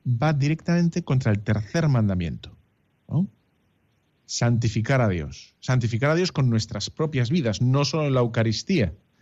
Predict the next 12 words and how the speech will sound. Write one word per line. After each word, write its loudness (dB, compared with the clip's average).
y -2
con 0
nuestras 0
propias 0
vidas. 0
Dar 0
gloria 0
a 0
Dios 0
con 2
nuestra 0
vida. 2